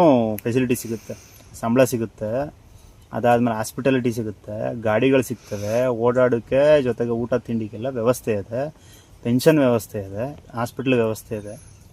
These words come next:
ಎಲ್ಲನೂ ಸಿಗುತ್ತೆ. ಇವರು ಸೇಫರ್ ಸೈಡಲ್ಲಿ ಇರ್ತಾರೆ. ಅದೇ ನಮ್ಮ ಬಡವ್ರಿಗೆ, ರೈತರಿಗೆ, ತುಂಬ ಹಿಂದುಳಿದಂಥವ್ರಿಗೆ, ಆಟೋ ಡ್ರೈವರ್ಸ್‌ಗಳಿಗೆ, ಕೂಲಿ ಕಾರ್ಮಿಕರಿಗೆ ಯಾಕೆ ಫೆಸಿಲಿಟಿ ಇಲ್ಲ ಅಂತಂದ್ರೆ, ಇವರೆಲ್ಲ ಪ್ರೈವೇಟ್, ಆ, ಕಡೆಗೆ ಹೋದ್ಮೇಲೆ ಗೌರ್ಮೆಂಟ್ ಕಡೆಗೆ ಇವ್ರ ಗಮನ ಇಲ್ಲ.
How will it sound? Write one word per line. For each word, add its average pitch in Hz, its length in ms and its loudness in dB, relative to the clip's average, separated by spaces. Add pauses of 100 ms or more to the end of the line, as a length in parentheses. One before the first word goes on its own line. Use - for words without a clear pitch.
(240)
ಎಲ್ಲನೂ 127 320 2
ಸಿಗುತ್ತೆ. 120 420 -2
ಇವರು 131 380 2
ಸೇಫರ್ 131 300 2
ಸೈಡಲ್ಲಿ 120 320 2
ಇರ್ತಾರೆ. 110 420 -6
ಅದೇ 151 220 4
ನಮ್ಮ 123 340 4
ಬಡವ್ರಿಗೆ, 127 540 6
ರೈತರಿಗೆ, 120 800 2 (320)
ತುಂಬ 139 300 8
ಹಿಂದುಳಿದಂಥವ್ರಿಗೆ, 123 1120 4
ಆಟೋ 117 300 -4
ಡ್ರೈವರ್ಸ್‌ಗಳಿಗೆ, 117 720 0
ಕೂಲಿ 127 260 0
ಕಾರ್ಮಿಕರಿಗೆ 113 880 -4 (500)
ಯಾಕೆ 143 260 2
ಫೆಸಿಲಿಟಿ 123 440 -2
ಇಲ್ಲ 117 160 0
ಅಂತಂದ್ರೆ, 117 680 -6 (680)
ಇವರೆಲ್ಲ 156 560 8
ಪ್ರೈವೇಟ್, 151 520 6
ಆ, 139 320 4
ಕಡೆಗೆ 131 280 4
ಹೋದ್ಮೇಲೆ 120 720 2
ಗೌರ್ಮೆಂಟ್ 147 400 2
ಕಡೆಗೆ 143 240 2
ಇವ್ರ 131 160 -2
ಗಮನ 120 240 2
ಇಲ್ಲ. 117 360 0